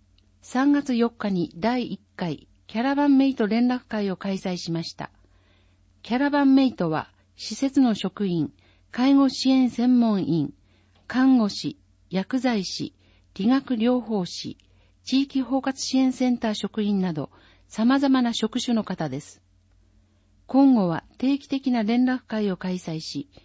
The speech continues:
認知症サポーター養成講座の内容を検討しながら、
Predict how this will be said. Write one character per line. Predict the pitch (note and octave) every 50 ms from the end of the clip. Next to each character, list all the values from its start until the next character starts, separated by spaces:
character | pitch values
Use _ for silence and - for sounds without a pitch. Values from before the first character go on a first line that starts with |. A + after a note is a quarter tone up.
| _ _ _ _ _ _ _ -
認 | A#3 B3+ C4+ C#4+
知 | C#4+ - C#4
症 | - - C4 B3+
サ | A#3+ - A3+
ポ | A3 - A#3 A3 G#3
ー |
タ | - - F3 D#3 C#3
ー | -
養 | - F#3+ A3+ B3+ C4+
成 | - - C4+ C4+
講 | C4 - B3+ A#3+
座 | - G#3+
の | G3 F#3+ F#3
内 | F#3 F#3+ G3 G3+ G3+
容 | G#3 G#3 F#3+
を | F#3
検 | - - G3 G3 G3 F3+
討 | F#3 F3 F3
し | - - E3+
な | E3 D#3
が | D3+ D3
ら、 | D3 -